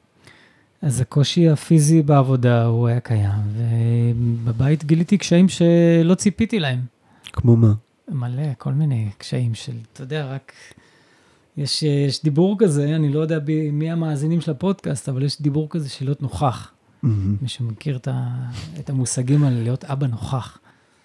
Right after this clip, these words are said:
Speaker 2: אני רוצה להאמין שרוב הגברים
Speaker 1: כן.
Speaker 2: שמעו את הבקשה הזאת בצורה כזו או אחרת,
Speaker 1: מי ש-,
Speaker 2: לא כולם יודעים
Speaker 1: כן,
Speaker 2: מה
Speaker 1: מי
Speaker 2: זה אומר.
Speaker 1: ששומע את זה, שמע פעם אבא נוכח, אז להיות אבא נוכח באמת,
Speaker 2: מהמם.
Speaker 1: מסתבר שלמדתי על בשרי מה זה אומר באמת להיות אבא נוכח.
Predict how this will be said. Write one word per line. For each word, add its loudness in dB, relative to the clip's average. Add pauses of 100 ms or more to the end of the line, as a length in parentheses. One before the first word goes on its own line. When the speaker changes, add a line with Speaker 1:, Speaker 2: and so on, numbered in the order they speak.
(120)
Speaker 2:
אני -2
רוצה 2
להאמין 4
שרוב 2
הגברים 0
Speaker 1:
כן. 0
Speaker 2:
שמעו 4
את 2
הבקשה 2
הזאת 0
בצורה 0
כזו 4
או 2
אחרת, 0
Speaker 1:
מי -2
ש-, -4
Speaker 2:
לא 6
כולם 6
יודעים 6
Speaker 1:
כן, 0
Speaker 2:
מה 6
Speaker 1:
מי 4
Speaker 2:
זה 4
אומר. 4
Speaker 1:
ששומע 2
את -4
זה, -2
שמע -4
פעם 0
אבא -2
נוכח, 0
אז -10
להיות -8
אבא -6
נוכח -6
באמת, -2 (300)
Speaker 2:
מהמם. -2 (320)
Speaker 1:
מסתבר 2
שלמדתי 2
על 2
בשרי 4
מה 6
זה 2
אומר 4
באמת 4
להיות 0
אבא 2
נוכח. 0